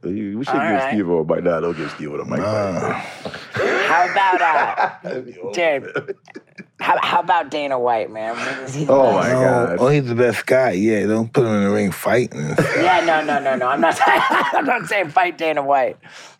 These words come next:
Speaker 2: Uh, I'm not, I'm not saying that. And, and dude, how, how great is it that the entire fucking world and the government all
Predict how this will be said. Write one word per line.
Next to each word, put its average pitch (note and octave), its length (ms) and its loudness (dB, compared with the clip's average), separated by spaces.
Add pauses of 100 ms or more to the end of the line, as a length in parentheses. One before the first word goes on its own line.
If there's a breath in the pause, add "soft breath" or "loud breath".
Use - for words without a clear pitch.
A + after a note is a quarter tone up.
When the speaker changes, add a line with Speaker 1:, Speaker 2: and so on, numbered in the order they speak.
(140)
Speaker 2:
Uh, - 60 -2
I'm C#3+ 320 4
not, C#3+ 180 0
I'm D#3 100 -2
not D3+ 200 0
saying C3 320 -4
that. B2 240 0 (280 loud breath)
And, E3+ 160 2
and F3+ 180 -2
dude, E3 280 -2 (160 soft breath)
how, G3 420 0 (100)
how F#3+ 260 0
great F3+ 340 -4
is D3 180 -6
it C3 240 -2 (340 soft breath)
that C#3+ 400 2 (480)
the D3+ 160 -4
entire F3+ 720 -2
fucking D#3+ 680 -4
world B2 680 0 (460)
and E3 520 -2 (300)
the D3+ 220 -2
government C#3+ 840 0 (460)
all D#3+ 640 2